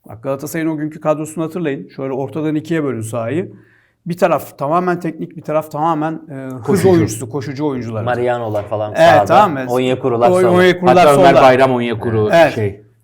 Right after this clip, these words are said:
Speaker 1: Şimdi bu,
Speaker 2: Saracchi.
Speaker 1: buradan toparla mesela. Şimdi Galatasaray daha dengeli yayılacak.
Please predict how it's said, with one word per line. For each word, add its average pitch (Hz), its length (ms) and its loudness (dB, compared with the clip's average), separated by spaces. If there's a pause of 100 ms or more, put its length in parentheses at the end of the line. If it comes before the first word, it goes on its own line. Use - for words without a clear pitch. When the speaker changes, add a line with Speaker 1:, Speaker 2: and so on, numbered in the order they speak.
(160)
Speaker 1:
Şimdi 156 340 -6
bu, - 40 -14
Speaker 2:
Saracchi. 180 520 0
Speaker 1:
buradan 202 300 4
toparla 202 460 2
mesela. 208 680 -2 (160)
Şimdi 175 200 -8
Galatasaray 175 540 2
daha 190 200 6
dengeli 180 360 0
yayılacak. 143 580 -4